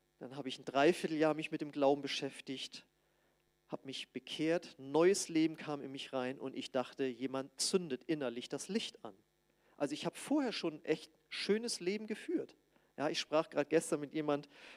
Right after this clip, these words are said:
wo das mit dem bafög irgendwie jetzt nicht so richtig hinhaute und wo das dann finanziell eng wird. Und ich weiß noch ganz genau,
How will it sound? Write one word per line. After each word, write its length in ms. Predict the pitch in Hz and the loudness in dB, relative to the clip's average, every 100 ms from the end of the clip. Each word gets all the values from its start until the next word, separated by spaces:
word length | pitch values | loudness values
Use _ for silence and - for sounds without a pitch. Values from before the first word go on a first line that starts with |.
| _ | _
wo 120 | 143 | 0
das 180 | 143 135 | 0 0
mit 100 | 143 | -2
dem 120 | 147 | 0
bafög 480 | 131 156 175 151 - | 4 4 4 -2 0
irgendwie 460 | 139 131 131 123 120 _ - - - | -4 -4 -6 -6 -8 _ -20 -12 -8
jetzt 220 | 127 - | -6 -6
nicht 180 | 135 - | -8 -6
so 80 | |
richtig 320 | 131 131 139 - | -8 -8 -8 -6
hinhaute 600 | 156 135 135 131 156 190 _ _ _ _ _ _ - | -6 -2 -2 0 -4 -4 _ _ _ _ _ _ -14
und 160 | 135 | -10
wo 80 | 131 | -4
das 140 | 143 - | -4 -2
dann 140 | 135 | -6
finanziell 500 | - 156 156 170 175 | -4 -2 -2 0 0
eng 260 | 214 214 120 | 0 -4 -6
wird. 180 | 113 | -8
Und 80 | 143 | -8
ich 100 | 131 | -2
weiß 200 | 143 143 | -2 0
noch 120 | 143 | -4
ganz 240 | 143 147 - | -6 -6 -6
genau, 340 | 190 123 165 | -4 -2 -2